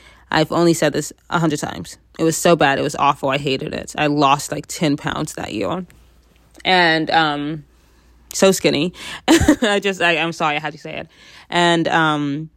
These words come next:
so when twenty twenty-three came, that New Year's Eve celebration, while everyone else was, like, I guess, counting down or whatever, I literally went to bed early and cried and just prayed so hard that twenty twenty-three wouldn't be a terrible year.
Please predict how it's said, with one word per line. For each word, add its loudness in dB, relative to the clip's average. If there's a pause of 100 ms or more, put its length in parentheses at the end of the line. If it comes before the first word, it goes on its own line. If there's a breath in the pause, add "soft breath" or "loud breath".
(300)
so 4
when 2
twenty 0
twenty-three -2
came, -4
that 0
New 0
Year's 2
Eve -2
celebration, -2 (300 loud breath)
while 4
everyone 4
else 2
was, -6
like, -8
I -6
guess, -8
counting -4
down -6
or -6
whatever, -6
I -4
literally 0
went 0
to -10
bed 0
early -2
and -6
cried 2
and -2
just -8
prayed 0
so -4
hard -6
that -8
twenty -2
twenty-three -2
wouldn't -4
be -6
a -6
terrible -4
year. -6